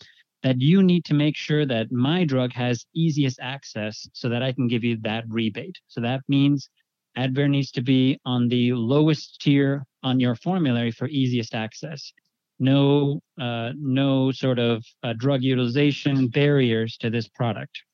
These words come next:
Uh, and, and I'll pay you two hundred dollars. If there are barriers, then the rebates go down.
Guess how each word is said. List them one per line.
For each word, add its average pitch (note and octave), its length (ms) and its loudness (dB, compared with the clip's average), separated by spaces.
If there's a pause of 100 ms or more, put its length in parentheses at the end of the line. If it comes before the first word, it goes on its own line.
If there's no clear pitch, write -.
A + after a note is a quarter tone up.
(240)
Uh, A#2 220 -6
and, A2+ 340 -4 (320)
and B2 120 0
I'll B2 120 0
pay C3 160 0
you A#2+ 160 4
two B2+ 140 -2
hundred A2+ 160 0
dollars. A2 340 -6
If A#2+ 140 -4
there B2+ 200 0
are F3 120 0
barriers, F3 480 2
then B2 280 0
the A#2+ 80 -2
rebates A#2 440 -2
go G#2+ 160 -4
down. D3+ 420 2